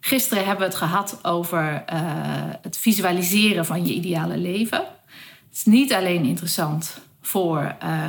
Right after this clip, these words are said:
startende ondernemers. Het is ook interessant als je al een tijd onderweg bent. Ik zelf doe deze, de oefening die we gisteren gedaan hebben, ehm,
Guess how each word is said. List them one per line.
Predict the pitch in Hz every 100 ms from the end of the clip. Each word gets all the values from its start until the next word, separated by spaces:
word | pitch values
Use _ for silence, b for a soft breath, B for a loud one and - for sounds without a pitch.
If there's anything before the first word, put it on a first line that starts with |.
| 165
startende | - 185 208 208
ondernemers. | 220 208 208 220 269 - - - -
Het | -
is | -
ook | 220
interessant | - 180 - 165 160
als | - -
je | 156
al |
een | 165
tijd | - 156
onderweg | - 165 175 208
bent. | 190 202 226 - B B B B _
Ik | 175 175
zelf | 214 202 180
doe | 170
deze, | 165 165 165 160 156
de | 160 185
oefening | - 180 165
die |
we | 165
gisteren | 160 202 -
gedaan | 190 165 165
hebben, | 165 165 151 147 - -
ehm, | 160 147